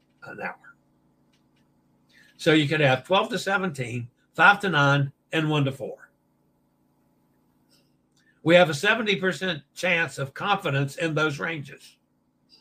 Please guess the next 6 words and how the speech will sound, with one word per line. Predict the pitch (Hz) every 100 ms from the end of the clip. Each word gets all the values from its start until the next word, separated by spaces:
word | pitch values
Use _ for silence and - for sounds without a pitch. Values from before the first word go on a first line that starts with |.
| _ _ _ _ _ _ _ _ _ _ _ _ _ _ _ _ _ _ _ _ _ _ _ _ _ _ _ _ _ _ -
With | 151
a | 147
changing | 139 190 214 185 170
climate, | 143 175 190 185 -
the | 135
da-, | 117 165 175